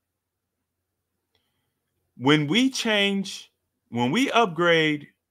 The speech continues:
from three G to four G, was there a wa-, a, a, at least a nation, a nationally uh, I think it was a worldwide thing, honestly,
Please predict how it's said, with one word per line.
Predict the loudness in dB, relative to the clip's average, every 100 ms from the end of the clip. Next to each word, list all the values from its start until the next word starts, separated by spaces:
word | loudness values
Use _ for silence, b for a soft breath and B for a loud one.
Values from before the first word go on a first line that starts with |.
| _ _ _ _ _ _ _ _ _ _
from | -6 0 2 2 -2
three | -8 -4 -4
G | -4 -4
to | -4
four | -4 4 6 6
G, | 4 -4 -4 -10 _ _ _ _ _ _ _ _ _ _ _ _ _ _ _ _ -10
was | 4 4 4 2
there | 0 2 0 0
a | 2 2 0
wa-, | -4 -2 -2 -2 -10 -4
a, | -2 0 0
a, | -2 -2 -4
at | -4
least | -4 -2
a | -2
nation, | -2 0 -2 -4 -6
a | -4
nationally | -2 -2 -2 -6 -6 -6 b b b _ -2
uh, | 0 2 2 -2 -4
I | -4
think | -4 -4
it | -2
was | -4
a | -4
worldwide | -2 0 0 2 0 -2 -4
thing, | -6 -6 -6
honestly, | -8 -8 -14